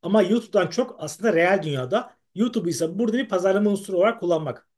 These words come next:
Benim anlatacaklarım genel olarak bu şekilde. Umarım sizler için fikir açıcı olmuştur ve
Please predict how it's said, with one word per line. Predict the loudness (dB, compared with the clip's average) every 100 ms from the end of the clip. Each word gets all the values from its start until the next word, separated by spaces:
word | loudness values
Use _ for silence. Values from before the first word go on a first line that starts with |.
| _ _ _ _ _ _ _ _
Benim | 0 2
anlatacaklarım | 2 0 0 0 2
genel | 2 6
olarak | 4 2
bu |
şekilde. | -4 -4 -2 2 0 2
Umarım | 0 0
sizler | -2 -2 -2
için | -2 -8 -10 -14
fikir | -8 -2 0
açıcı | 0 4
olmuştur | 4 4 -2 -2 2
ve | 2 2